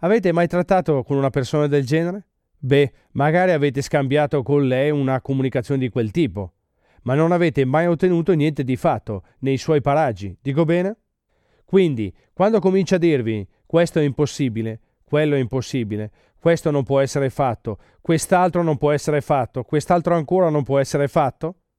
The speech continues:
se possedete l'originale inclinazione di <laughs> desiderare fare qualche progresso,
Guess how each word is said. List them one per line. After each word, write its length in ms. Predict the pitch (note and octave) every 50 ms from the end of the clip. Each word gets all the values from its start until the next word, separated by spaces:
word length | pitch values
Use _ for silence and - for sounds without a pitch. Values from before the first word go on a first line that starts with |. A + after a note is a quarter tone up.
| _ _ _ _ _ _ _ _ _ _
se 220 | _ - - C#3+
possedete 540 | - - D#3 C#3 - D#3+ D#3 F3 F3+ E3+ E3+
l'originale 560 | D#3 D#3 D3+ D3 C3+ C#3 D3+ D#3 D#3 D#3 D#3+
inclinazione 960 | D3+ C#3+ A#2+ C#3+ D3+ D3+ D3 C#3 C3 - - D#3+ D#3 C#3 B2+ A#2 A2 G#2+ G#2
di 220 | G2+ G#2+ D3 C#3 -
<laughs> 40 | -
desiderare 960 | D#3+ C3+ C#3 G2 A2 C3+ C3+ B2+ D3 C#3+ C#3+ C#3+ C#3+ C3 A#2 G#2+ G#2+ G2+ - _ _ _ _ _ _ _ _ _
fare 400 | _ - E3+ D#3+ E3 D#3+ D3+ C3
qualche 360 | - D#3 D#3 D3+ - - D3
progresso, 680 | A2+ D3 D3+ D3+ C#3+ D3+ C#3+ B2+ A#2 - - C#3 D3